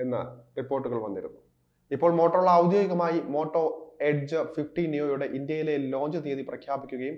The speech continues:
കളർ ഓപ്ഷനുകളും ചില ഫീച്ചറുകളും വെളിപ്പെടുത്തുകയും ചെയ്തിട്ടുണ്ട്. Motorola Edge ഫിഫ്റ്റി Neo ഇന്ത്യൻ ലോഞ്ച് സെപ്റ്റംബർ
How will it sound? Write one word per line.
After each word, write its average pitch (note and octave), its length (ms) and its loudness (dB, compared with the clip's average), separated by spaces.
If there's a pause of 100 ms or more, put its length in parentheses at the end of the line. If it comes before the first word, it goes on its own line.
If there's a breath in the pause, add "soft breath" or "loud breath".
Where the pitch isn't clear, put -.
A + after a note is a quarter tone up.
കളർ D3+ 160 0
ഓപ്ഷനുകളും C#3+ 520 -4
ചില C#3+ 220 0 (460 loud breath)
ഫീച്ചറുകളും D#3+ 500 0
വെളിപ്പെടുത്തുകയും C3+ 580 -2
ചെയ്തിട്ടുണ്ട്. A2 440 -10 (680)
Motorola D#3 560 2
Edge D#3+ 120 0
ഫിഫ്റ്റി D#3+ 560 -2
Neo D#3+ 120 -2 (180)
ഇന്ത്യൻ D#3 520 -4
ലോഞ്ച് C#3 460 -2 (120)
സെപ്റ്റംബർ D3 380 -4